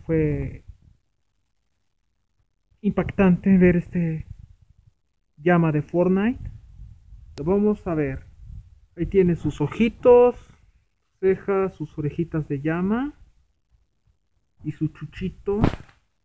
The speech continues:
al igual que sus cuatro patitas. Y obviamente s-, su color es azul, sus patitas negritas. Y obviamente aquí tiene su lacito para colgarse.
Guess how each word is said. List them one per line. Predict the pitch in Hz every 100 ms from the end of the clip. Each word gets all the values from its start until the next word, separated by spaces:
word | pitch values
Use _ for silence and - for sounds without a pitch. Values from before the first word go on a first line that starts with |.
| _ _ _ _ _
al | 170
igual | 185 175 175
que | 156
sus | - 147 - - - _
cuatro | - 156 - -
patitas. | 160 202 190 - 196 - - _ _ _ _ _ _
Y | 175
obviamente | 175 175 175 165 170
s-, | - - - - _ _ _ _ _
su | - 151 147
color | 170 165 160
es | 151
azul, | 147 - - 202 190 220 240 _ _ _ _ _ _ _ _ _ _
sus | _ _
patitas | 160 - 160 156 -
negritas. | 151 156 208 208 - 190 202 - _ _ _ _ _ _ _ _ _ _
Y | 190
obviamente | 190 190 185 175
aquí | 180 - 180
tiene | - 185 170 170 180 214 - _ _
su | _ - 294
lacito | 254 214 - 214 - - 202 -
para | 165 139 -
colgarse. | 190 190 175 170 170 156 - 143